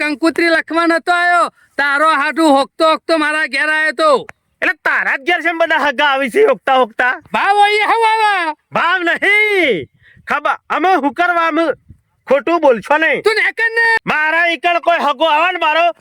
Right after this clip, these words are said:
Speaker 2: તો તારા ઘેર બોલાવતો નહીં. સા પીવાય ના બોલાવતો, પાણી પીવાય ના બોલાવતો. અને છેલ્લી વખત કીધું, છેલ્લું ગણે કે પહેલું ગણે. અને આ વખત જો મારો હગો તારા ઘેર આવીને દારૂ પીજો, તો તારા ટોટિયા ભાજી જાય. હા, કીધું.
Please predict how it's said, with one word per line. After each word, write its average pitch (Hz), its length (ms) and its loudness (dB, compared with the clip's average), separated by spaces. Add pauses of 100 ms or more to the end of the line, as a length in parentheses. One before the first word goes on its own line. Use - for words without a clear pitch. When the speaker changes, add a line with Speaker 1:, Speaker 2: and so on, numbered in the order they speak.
(180)
Speaker 2:
તો 370 240 4
તારા 339 420 0
ઘેર 349 200 2
બોલાવતો 359 580 2
નહીં. 370 300 0 (300)
સા 277 240 2
પીવાય 330 280 0
ના 339 180 0
બોલાવતો, 349 280 2 (160)
પાણી 277 300 0
પીવાય 302 220 2
ના 302 180 -2
બોલાવતો. 294 320 0 (320)
અને 277 240 0
છેલ્લી 277 380 -2
વખત 277 300 -2
કીધું, 254 400 0 (380)
છેલ્લું 294 400 0
ગણે 339 320 0
કે 349 160 2
પહેલું 302 380 0
ગણે. 339 240 2 (360)
અને 247 140 -4 (200)
આ 339 160 2
વખત 320 320 0
જો 320 200 2
મારો 277 200 2 (100)
હગો 294 200 0 (100)
તારા 262 300 0
ઘેર 262 140 0
આવીને 262 240 -4
દારૂ 247 300 -2
પીજો, 302 300 0 (340)
તો 311 240 4
તારા 277 220 0
ટોટિયા 277 400 -4
ભાજી 247 280 -2
જાય. 254 240 0 (340)
હા, 285 180 0
કીધું. 254 440 2